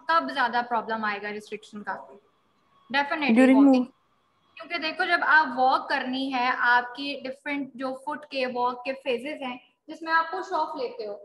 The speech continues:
Speaker 1: ठीक है, Push off में क्या है definitely आपकी यहाँ पे extension आती है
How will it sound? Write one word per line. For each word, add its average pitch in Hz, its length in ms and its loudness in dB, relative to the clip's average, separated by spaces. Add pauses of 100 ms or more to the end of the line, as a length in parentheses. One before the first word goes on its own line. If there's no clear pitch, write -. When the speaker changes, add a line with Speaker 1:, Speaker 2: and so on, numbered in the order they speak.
(300)
Speaker 1:
ठीक 294 160 -16
है, 339 100 -8 (320)
Push 330 220 -8
off 311 280 -2
में 330 120 -8
क्या 330 180 -4
है 285 260 -2 (360)
definitely 311 560 -8
आपकी 285 320 -8
यहाँ 285 200 -8
पे 285 120 -8
extension 320 540 -10
आती 269 320 -10
है 277 180 -12